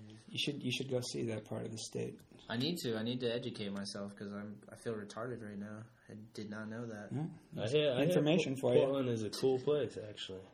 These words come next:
Speaker 3: I've heard
Speaker 1: Yeah.
Speaker 3: a lot of good things about Portland.
Speaker 1: It's pretty fun. It's kinda hipsterish, but
Speaker 3: Yeah.
Speaker 2: Yeah, there's a Portlandia, that show. You seen that
Speaker 1: I
Speaker 2: one?
Speaker 1: haven't seen it, though.
Speaker 2: It's
Speaker 1: I heard
Speaker 2: pretty
Speaker 1: it's pretty
Speaker 2: funny.
Speaker 1: funny.
Speaker 2: Yeah,
Speaker 1: <laughs>
Speaker 2: it's pretty awesome.
Speaker 1: Yeah.
Speaker 3: Oh, is that with the dude from Saturday Night Live?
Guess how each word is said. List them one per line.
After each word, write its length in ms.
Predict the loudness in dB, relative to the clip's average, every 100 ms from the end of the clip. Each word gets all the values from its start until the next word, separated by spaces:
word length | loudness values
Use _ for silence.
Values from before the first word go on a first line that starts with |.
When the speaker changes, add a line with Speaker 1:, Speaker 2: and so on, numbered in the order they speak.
| _ -6
Speaker 3:
I've 80 | 4
heard 140 | 4
Speaker 1:
Yeah. 60 | 6
Speaker 3:
a 40 |
lot 120 | 4
of 60 | 2
good 140 | 0
things 180 | -2 -4
about 220 | -4 -6 -6
Portland. 340 | -8 -8 -10
Speaker 1:
It's 80 | -10
pretty 260 | 0 2 2
fun. 320 | 2 2 0 -4 -18 -20 -14 -6
It's 340 | -6 -6 -10 -2
kinda 220 | 0 2
hipsterish, 560 | 0 0 2 4 4 0 2
but 140 | 4
Speaker 3:
Yeah. 140 | 4 0 -8 0
Speaker 2:
Yeah, 160 | 4 6
there's 240 | 4 4
a 120 | 2
Portlandia, 720 | 2 0 2 4 2 2 0 0
that 160 | -2
show. 280 | -2 -2 -2
You 120 | -4
seen 160 | -4 -4
that 100 | 2
Speaker 1:
I 80 | 6
Speaker 2:
one? 40 |
Speaker 1:
haven't 260 | 6 6 4
seen 180 | 6 6
it, 140 | 6
though. 100 | 6
Speaker 2:
It's 80 | 6
Speaker 1:
I 20 | 8
heard 60 |
Speaker 2:
pretty 140 | 6 6
Speaker 1:
it's 100 | 6
pretty 240 | 6 6
Speaker 2:
funny. 220 | 2 2
Speaker 1:
funny. 120 | 2
Speaker 2:
Yeah, 360 | 6 6 4 2 -2
Speaker 1:
<laughs> 120 | -14 -14
Speaker 2:
it's 100 | -2
pretty 220 | 0 2
awesome. 360 | 2 0 -4 2
Speaker 1:
Yeah. 260 | 4 4 2 -8 -8
Speaker 3:
Oh, 180 | 2 2
is 80 | 4
that 80 | 2
with 100 | 2
the 60 | 0
dude 180 | 0 0
from 140 | -2
Saturday 300 | 2 2 4
Night 160 | 8 8
Live? 360 | 8 -2 -4